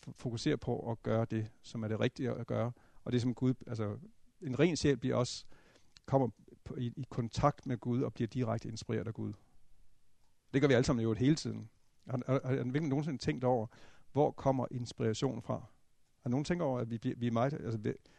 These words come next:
at vi, vi bliver nemt inspireret, ikke? Det er bare noget, der kommer til os. Mozart, ikke? Mo-, Mo-, når han skrev musik, øh, han, han skrev det selv et sted, hvordan han, hvordan han lavede musik. Han, øh, han, han sagde, "Musikken, den kommer, når jeg, når jeg slapper af, jeg går en tur, jeg er i godt humør,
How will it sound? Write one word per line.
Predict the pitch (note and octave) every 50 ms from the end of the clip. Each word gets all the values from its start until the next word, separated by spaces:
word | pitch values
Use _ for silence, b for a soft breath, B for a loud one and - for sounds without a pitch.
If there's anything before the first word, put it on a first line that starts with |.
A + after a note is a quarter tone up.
| b b b b -
at | A#2+ A#2
vi, | A2+ A2+ A#2+
vi | B2 B2
bliver | A#2 A2 B2 A#2+
nemt | A#2 A#2+ D3 - -
inspireret, | - B2+ A#2+ A2+ - - C3 B2+ A#2 C#3 F3 D3+ C3 A#2+ A2+ A#2
ikke? | C3 D3+ E3+
Det | D#3 - _ _ _ _ -
er | A2
bare | C#3 C#3
noget, | D3 C#3+
der | C3 -
kommer | - - F3 - C3
til | - - C3+ A#2+
os. | A#2+ A#2+ - b b b b b b b b -
Mozart, | B2+ B2+ C#3 E3 D#3+ - C#3+ A#2 A2
ikke? | A#2 B2 C#3 C#3+ C3+
Mo-, | B2+ A#2+ B2+ C#3+ -
Mo-, | - B2+ B2+ B2 B2+
når | B2 A#2+ A2
han | B2 C#3
skrev | B2+ - - C#3 B2
musik, | A#2+ A#2 A2 - D3 C#3 - - - b b b b b b b b b b _ -
øh, | A#2 A#2 A2+ - -
han, | - B2+ C#3 D3+
han | - C#3 -
skrev | - - E3 D#3
det | C3 -
selv | - E3 D#3
et | A#2
sted, | - - B2+
hvordan | C3 C3 A#2 A#2 B2+ B2
han, | B2+ B2 A2+ A2 A2 A2 b b b b b b b b b
hvordan | - B2+ B2 B2+
han | C#3 B2+
lavede | A2+ G#2+ G2+ A2+
musik. | A2 - - C3+ C3
Han, | - C3+ C3 B2+ A#2+
øh, | A#2 A2+ G2+ A#2+ C3 - - -
han, | C3 C3 C#3+ D3
han | - C3+ C3+
sagde, | - C#3+ C3 A#2+ A#2 - b b b b b b b - -
"Musikken, | - C#3+ C3 - - F3 F#3 F3+
den | F3 E3
kommer, | - E3 E3 C#3+
når | C3+ C3
jeg, | B2 A#2 - - -
når | C#3 B2+ B2
jeg | A#2 A#2 A2 A2 G#2+
slapper | - - B2+ A#2+ A2 A#2+
af, | - - D#3+ F3+ D#3 C#3+ C3+ -
jeg | B2+ A#2
går | - C3 C3+ B2
en | A2+ G#2+ -
tur, | - - - F#3 F3 D3+ C3
jeg | B2 B2+
er | A#2+
i | A2+ -
godt | C3 B2+ C3+
humør, | - - C3+ B2+ B2+ C#3+ F3 D#3 C#3 B2+